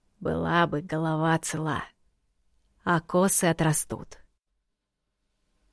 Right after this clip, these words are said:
Не знаю, вышло бы у вас, отруби Энних мне голову". "Тогда бы я вместе с рукой отхреначила бы ему и башку".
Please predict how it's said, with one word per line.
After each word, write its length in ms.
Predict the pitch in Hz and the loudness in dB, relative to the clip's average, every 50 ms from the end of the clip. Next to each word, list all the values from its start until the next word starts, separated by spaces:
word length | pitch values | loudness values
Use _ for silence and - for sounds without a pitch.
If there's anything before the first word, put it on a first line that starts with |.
| _ _ - | _ _ -6
Не 260 | - 151 156 165 160 | -2 0 2 2 2
знаю, 580 | 151 165 160 160 160 160 160 156 151 - - - _ _ _ _ _ _ _ _ _ _ _ _ _ _ _ _ _ | 4 4 4 4 6 4 4 2 0 -4 -8 -14 _ _ _ _ _ _ _ _ _ _ _ _ _ _ _ _ _
вышло 580 | - 180 165 165 175 185 185 - - 156 160 160 | 0 4 8 8 10 10 8 6 4 0 0 2
бы 220 | 151 165 170 165 | 2 4 4 4
у 40 | 165 | 4
вас, 400 | 165 160 143 151 - - - - _ _ _ _ _ _ _ _ _ _ _ _ _ _ | 2 2 0 0 -2 -6 -6 -10 _ _ _ _ _ _ _ _ _ _ _ _ _ _
отруби 680 | - - 175 - 170 165 165 156 160 170 170 165 170 170 | -2 -2 2 4 6 6 8 8 8 10 10 10 10 10
Энних 280 | 165 165 147 - - | 8 4 0 -2 -2
мне 240 | - 160 165 170 165 | -2 0 0 0 -2
голову". 640 | 160 170 180 170 160 160 156 151 - - - - - - _ _ _ _ _ _ _ _ _ _ _ _ _ _ _ _ _ _ _ _ _ _ _ _ _ _ _ _ _ _ _ _ _ _ _ | 0 2 4 4 4 4 2 -2 -4 -6 -10 -12 -14 -18 _ _ _ _ _ _ _ _ _ _ _ _ _ _ _ _ _ _ _ _ _ _ _ _ _ _ _ _ _ _ _ _ _ _ _
"Тогда 580 | - - 254 262 262 247 240 240 285 277 254 226 | 4 6 6 8 8 6 8 10 12 12 12 12
бы 120 | 214 233 | 12 12
я 240 | 233 233 233 226 220 | 12 12 12 12 12
вместе 480 | 202 220 240 240 226 214 - - 208 196 | 12 10 10 10 10 10 8 6 4 4
с 120 | - - | 6 6
рукой 500 | 220 233 208 - - 156 139 147 143 - - - - | 4 4 4 2 0 0 0 0 0 -4 -8 -2 -2
отхреначила 880 | 185 180 - - - 214 220 214 214 220 226 220 - - 185 180 175 | 0 0 2 6 10 12 12 12 12 12 10 10 8 8 8 8 8
бы 160 | 170 156 190 185 | 10 8 8 8
ему 300 | 175 180 180 185 185 180 | 8 8 8 8 8 8
и 40 | |
башку". 640 | 170 160 170 175 165 - - - - - - 160 | 8 8 6 6 6 4 0 -4 -8 -10 -10 -10